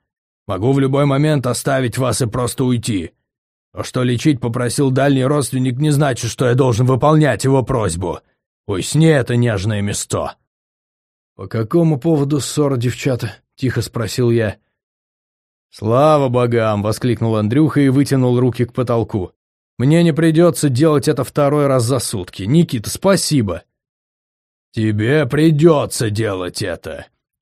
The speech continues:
Урх, сидящий на полу, протянул Андрюхе трубочку и воронку, сделанные из какого-то сине-зелёного растения.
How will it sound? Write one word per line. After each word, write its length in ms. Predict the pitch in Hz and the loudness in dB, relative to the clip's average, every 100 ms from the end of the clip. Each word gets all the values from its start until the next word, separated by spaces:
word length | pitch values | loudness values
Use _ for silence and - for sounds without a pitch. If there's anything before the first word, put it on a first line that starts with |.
| _ | _
Урх, 260 | 131 143 - | -2 -2 -2
сидящий 540 | - 120 123 113 127 | -2 0 2 0 0
на 120 | 113 | -2
полу, 340 | 101 110 135 160 | 0 0 2 2
протянул 500 | 147 135 147 160 151 | 0 0 2 2 2
Андрюхе 460 | 139 135 151 127 | 2 2 2 0
трубочку 560 | 123 139 151 135 - 139 | 0 2 2 0 0 2
и 60 | 127 | 4
воронку, 560 | 135 151 143 107 101 | 2 2 0 -2 -4
сделанные 560 | 95 104 117 120 113 113 | -4 0 2 2 0 -2
из 120 | - | -2
какого-то 540 | 127 113 123 117 107 | -4 -2 -2 -2 -4
сине-зелёного 800 | 104 - 131 113 117 117 113 113 | -6 -2 0 0 0 0 0 -2
растения. 600 | 113 - - 95 80 - | -4 -6 -8 -8 -10 -18